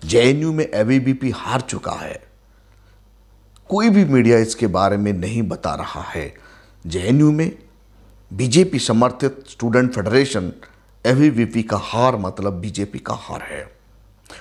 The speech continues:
जेएनयू में नीला झंडा होना मतलब बहुजन समाज का जीत है।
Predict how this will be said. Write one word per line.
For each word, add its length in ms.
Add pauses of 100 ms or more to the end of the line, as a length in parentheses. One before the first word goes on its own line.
(140)
जेएनयू 400
में 280 (360)
नीला 400
झंडा 360
होना 400
मतलब 400
बहुजन 300
समाज 460
का 160
जीत 420
है। 300